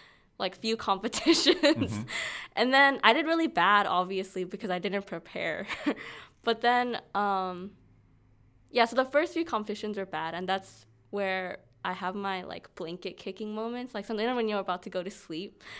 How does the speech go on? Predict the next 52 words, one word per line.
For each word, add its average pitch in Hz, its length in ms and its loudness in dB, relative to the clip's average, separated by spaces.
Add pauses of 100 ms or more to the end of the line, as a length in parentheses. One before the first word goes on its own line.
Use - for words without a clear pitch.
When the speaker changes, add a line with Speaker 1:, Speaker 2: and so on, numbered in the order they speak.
Speaker 1:
and 262 160 6
then, 311 180 6
like, 240 280 4 (500)
you're 233 140 4
about 262 180 2
to - 60 -14
fall 262 140 0
asleep, 269 240 -2
and 285 100 0
suddenly 285 260 6
you 330 60 4
have, 262 180 8
like, 254 160 4
a 320 60 2
flashback 208 680 2
to, - 140 -2
like, 208 260 0
fifth 214 240 -4
grade 202 260 -2
when 208 180 -2
you 208 100 -2
said 185 280 -6
<laughs> - 60 -4
something 294 460 6
that 269 80 6
was, 262 100 4
like, 254 140 0
completely 269 560 -2
wrong, 277 340 2
and 285 80 -12
just, 427 160 -14
like, - 180 -10 (280)
kick 220 240 2
the 233 80 6
blanket. 220 500 -2
Speaker 2:
Why 220 220 -8
did 349 100 -6
I 349 80 -2
say 392 300 -2
that? 381 280 2
Speaker 1:
<laughs> 302 40 -2
Yeah, 359 360 12
exactly. 208 580 4
Speaker 2:
Yeah. 208 40 -10
Speaker 1:
So, - 340 -8 (560)
um, 233 440 6
yeah, 214 180 4
but 247 240 6
after 285 380 6
that, 269 500 4
I 220 80 4
think 392 380 4